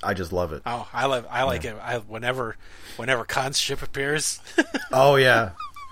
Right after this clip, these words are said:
Speaker 2: Cinematography by Gain Rusher, edited by William Paul Dornish, distributed by Paramount Pictures, release date June fourth, nineteen eighty-two. That's right, guys. It's another nineteen eighty-two movie.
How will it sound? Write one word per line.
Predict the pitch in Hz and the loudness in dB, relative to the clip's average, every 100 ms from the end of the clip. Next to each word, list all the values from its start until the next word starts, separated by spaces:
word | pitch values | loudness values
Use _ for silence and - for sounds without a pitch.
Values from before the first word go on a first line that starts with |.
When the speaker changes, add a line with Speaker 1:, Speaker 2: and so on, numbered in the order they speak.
| 1077 1047 - 1077 1077 - - - - - - - - - - | -14 -14 -16 -14 -14 -14 -14 -14 -14 -14 -14 -14 -12 -12 -2
Speaker 2:
Cinematography | - 370 320 294 269 226 214 240 | 4 6 6 6 6 6 2 4
by | 196 180 | 4 2
Gain | 185 190 175 | 2 0 0
Rusher, | 220 269 302 311 302 | -2 0 -2 -4 -4
edited | - 175 180 170 156 | 2 4 4 0 2
by | 147 | 2
William | 139 151 143 135 | 2 0 0 -4
Paul | - 151 139 | -4 -2 -2
Dornish, | 131 202 254 247 - - - - | -2 -2 -2 -4 -6 -10 -14 -2
distributed | 160 - 302 240 165 131 | 2 2 4 4 4 4
by | 117 | 2
Paramount | 110 139 117 113 - | 2 0 0 -4 -2
Pictures, | 185 - 233 - | -2 -2 -8 -8
release | 143 180 302 208 | -2 0 2 0
date | - 131 117 | 0 -4 -4
June | 151 151 135 | -6 -6 -4
fourth, | - 220 226 - | 0 0 0 -4
nineteen | 127 123 - 123 | -6 -6 -10 -8
eighty-two. | 117 113 226 254 254 - - | -8 -4 -2 0 -4 -10 -8
That's | 196 254 | 2 4
right, | 262 | 8
guys. | 196 214 240 - - | 8 8 6 -2 -6
It's | 165 160 | -4 0
another | 185 208 226 | 4 6 6
nineteen | 214 226 208 226 | 4 0 -2 -2
eighty-two | 226 214 - 269 | -2 0 2 4
movie. | 226 170 127 104 | 4 4 2 -4